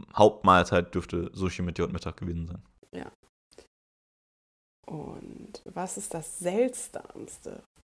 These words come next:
Speaker 2: was du je gegessen hast?
Speaker 1: Also ich könnte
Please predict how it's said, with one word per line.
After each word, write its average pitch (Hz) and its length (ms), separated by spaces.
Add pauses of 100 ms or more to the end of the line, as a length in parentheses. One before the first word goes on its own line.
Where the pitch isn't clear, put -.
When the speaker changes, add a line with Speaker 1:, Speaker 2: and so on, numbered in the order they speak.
(200)
Speaker 2:
was - 200
du 175 140
je 160 220
gegessen - 540 (140)
hast? - 340 (2250)
Speaker 1:
Also 113 180
ich 113 280
könnte 160 600